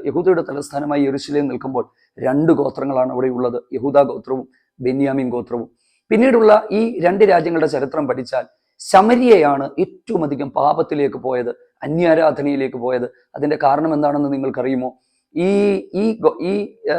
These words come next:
ഇസ്രായേൽ എന്ന് പറയുന്ന രാജ്യത്തിന് അല്ലെങ്കിൽ ശമറിയയ്ക്ക് സ്വന്തമായി ആരാധനാലയം അവർക്കില്ലായിരുന്നു. അവർക്ക് ആരാധിക്കണമെങ്കിൽ യെരൂശലേമിൽ വരണമായിരുന്നു. അതുകൊണ്ട്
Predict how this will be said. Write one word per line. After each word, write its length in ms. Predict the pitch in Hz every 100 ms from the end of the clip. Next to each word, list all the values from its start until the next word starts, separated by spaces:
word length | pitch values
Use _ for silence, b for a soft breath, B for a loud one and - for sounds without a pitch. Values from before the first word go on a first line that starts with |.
| 170 151
ഇസ്രായേൽ 380 | - 196 208
എന്ന് 120 | 185 170
പറയുന്ന 280 | 156 151
രാജ്യത്തിന് 440 | 143 131 127 123 135
അല്ലെങ്കിൽ 260 | 165 170
ശമറിയയ്ക്ക് 680 | 170 151 151 180 160 131 139 - _ -
സ്വന്തമായി 440 | - 143 160 160
ആരാധനാലയം 720 | 143 143 160 147 147 143 139
അവർക്കില്ലായിരുന്നു. 680 | 131 127 - 127 127 131 127 - _ _
അവർക്ക് 240 | 151 170 170
ആരാധിക്കണമെങ്കിൽ 720 | 175 185 185 185 196 196 202
യെരൂശലേമിൽ 480 | 151 147 151 151 147
വരണമായിരുന്നു. 500 | 131 131 135 127 135
അതുകൊണ്ട് 300 | 147 156